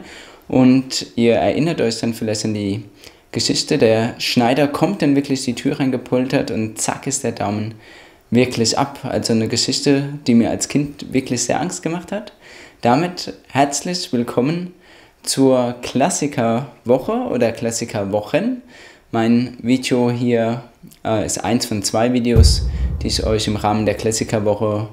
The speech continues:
von Sophie von Fersthand, die das initiiert hat, bieten kann.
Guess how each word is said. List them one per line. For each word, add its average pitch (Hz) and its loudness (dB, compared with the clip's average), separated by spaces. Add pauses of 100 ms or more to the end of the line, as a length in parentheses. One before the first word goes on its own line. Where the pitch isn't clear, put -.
(420)
von 98 -2
Sophie 113 2
von 110 -2
Fersthand, 151 -2
die 135 2
das 120 0
initiiert 117 -2
hat, - -8
bieten 143 0
kann. 127 -2